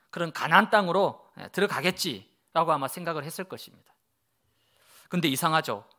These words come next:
한 달, 두 달, 육 개월. 아무리 걸어도 보이는 것은 모래와 바람과 황량한 광야뿐이었습니다. 이때부터 이스라엘 백성들의 마음속에는 "언제 가나안 땅에 들어가지? 언제 우리가 이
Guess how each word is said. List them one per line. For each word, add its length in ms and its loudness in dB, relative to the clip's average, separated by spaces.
한 220 -4
달, 220 6
두 120 -6
달, 300 4
육 160 -14
개월. 340 0
아무리 380 8
걸어도 460 2
보이는 360 2
것은 400 -2
모래와 680 4
바람과 680 0
황량한 600 2
광야뿐이었습니다. 920 -8
이때부터 460 4
이스라엘 320 4
백성들의 380 -2
마음속에는 760 -2
"언제 380 4
가나안 360 0
땅에 200 -4
들어가지? 520 -12
언제 440 8
우리가 320 8
이 380 2